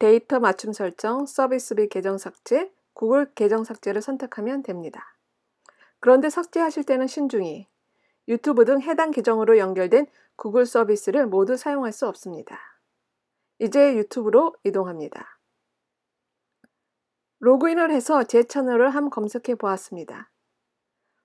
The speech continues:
구독 버튼을 누르면 종 모양이 나오는데요. 맨 위에 종 모양은 새 동영상이 나오면 알림이, 두 번째 종 모양은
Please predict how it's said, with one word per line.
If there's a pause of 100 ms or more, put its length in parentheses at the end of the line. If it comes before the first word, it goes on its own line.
(120)
구독
버튼을
누르면
종
모양이
나오는데요. (560)
맨
위에
종
모양은
새
동영상이
나오면
알림이, (580)
두
번째
종
모양은